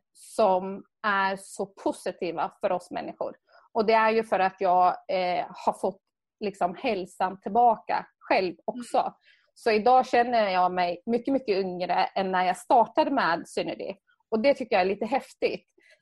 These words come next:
Speaker 1: Eh, så är det för väldigt, väldigt många andra med andra bolag och, och allt det här, att man går och blir lite förälskad i produkterna. Eh, sen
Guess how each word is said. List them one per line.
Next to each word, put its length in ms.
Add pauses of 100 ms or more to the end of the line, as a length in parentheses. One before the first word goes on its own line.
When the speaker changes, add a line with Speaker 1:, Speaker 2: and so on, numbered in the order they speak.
Speaker 1:
Eh, 420
så 200
är 160
det 100
för 140
väldigt, 300
väldigt 220
många 220
andra 400
med 320
andra 360
bolag 520
och, 320
och 160
allt 180
det 60
här, 160
att 140
man 180
går 120
och 80
blir 380
lite 280
förälskad 500
i 140
produkterna. 760 (460)
Eh, 400 (200)
sen 260